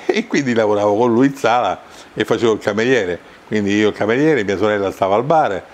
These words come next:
eh, mia madre in cucina, mio padre in sala a fare il titolare, il primo, il primo,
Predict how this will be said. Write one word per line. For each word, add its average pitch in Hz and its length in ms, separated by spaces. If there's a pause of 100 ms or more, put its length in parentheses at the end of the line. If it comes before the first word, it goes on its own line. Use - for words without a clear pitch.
(300)
eh, 101 280
mia 104 180
madre 113 280
in 107 80
cucina, 131 580
mio 110 180
padre 113 420 (220)
in 113 200
sala 113 480
a 92 60
fare 110 240
il 101 160
titolare, 117 480
il 90 60
primo, 107 280
il 98 220
primo, 107 580